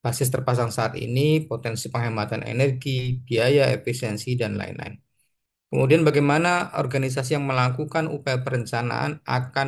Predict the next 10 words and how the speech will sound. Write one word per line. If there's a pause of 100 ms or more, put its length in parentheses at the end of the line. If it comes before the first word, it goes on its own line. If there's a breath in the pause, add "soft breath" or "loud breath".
(100)
menerapkan (480)
dan
menggunakan
peta
rencana
yang
dihasilkan? (600)
Apakah
peta
rencana